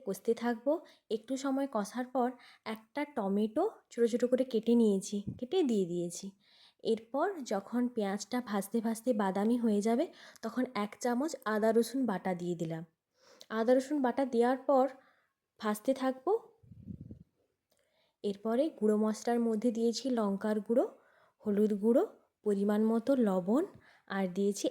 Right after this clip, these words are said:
এক চামচ ধনে গুঁড়ো। দিয়ে আবারও মশলাটাকে কিছু সময়ের জন্য কষিয়ে নেব। মশলা থেকে যখন তেল ছেড়ে দেবে, তখন আমি এখানে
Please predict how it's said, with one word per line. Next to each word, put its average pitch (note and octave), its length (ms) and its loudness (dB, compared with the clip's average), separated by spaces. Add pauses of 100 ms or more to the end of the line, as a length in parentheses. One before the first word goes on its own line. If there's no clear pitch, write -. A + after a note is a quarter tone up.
(140)
এক G3 140 -6
চামচ A#3 260 0 (120)
ধনে G#3+ 260 2
গুঁড়ো। E3+ 180 -4 (2250)
দিয়ে C4 200 0 (140)
আবারও A3 300 4
মশলাটাকে A3+ 640 0
কিছু A#3 180 -4
সময়ের A3 420 2
জন্য A3+ 160 2 (100)
কষিয়ে A3 380 2
নেব। A3+ 200 2 (460)
মশলা G#3 420 0
থেকে B3 180 0
যখন A#3+ 260 0 (140)
তেল G#3 240 4
ছেড়ে A#3+ 300 4
দেবে, C4+ 200 6 (380)
তখন G#3 360 -6
আমি A3 220 2 (120)
এখানে G#3+ 320 0